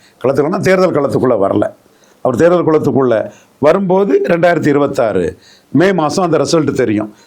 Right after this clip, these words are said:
நான் ஒண்ணும் பெருசா தேர மாட்டாருங்கிறதுல நான் உறுதியா இருக்கிறேன். அதுக்குள்ள காரணங்களை நான் சொல்றேன். இதற்கிடையில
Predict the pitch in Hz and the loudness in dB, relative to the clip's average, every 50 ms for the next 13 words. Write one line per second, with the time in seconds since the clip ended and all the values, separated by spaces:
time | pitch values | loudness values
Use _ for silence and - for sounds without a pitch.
0 | _ _ 110 131 175 190 180 180 185 190 185 185 - 170 165 143 156 175 156 156 | _ _ -2 0 0 0 0 0 0 -2 -2 -2 -2 -2 0 2 2 2 2 2
1 | 151 151 156 156 160 151 139 127 - 131 120 117 117 113 110 - 117 139 139 120 | 2 2 2 2 2 0 0 0 0 0 0 0 0 0 0 0 0 0 -2 -2
2 | - - - - _ - 139 147 147 139 160 170 165 160 143 120 104 104 - - | -6 -12 -20 -20 _ -4 -2 -2 0 0 0 0 2 2 0 0 0 -2 -4 -4
3 | - - - - 135 135 120 - 143 135 127 117 - - 127 127 117 123 117 120 | -6 -6 -4 -4 -2 -2 -2 -2 -2 0 0 -2 -2 -2 -2 0 0 0 0 0
4 | 120 117 110 101 95 - - 92 87 87 - - - _ _ - - - _ _ | 0 -2 -2 -4 -2 -2 -2 -2 -2 -2 -4 -6 -10 _ _ -20 -20 -20 _ _
5 | _ - - 147 208 220 - - - 160 135 120 113 117 | _ -4 0 2 4 2 2 2 0 0 0 0 0 0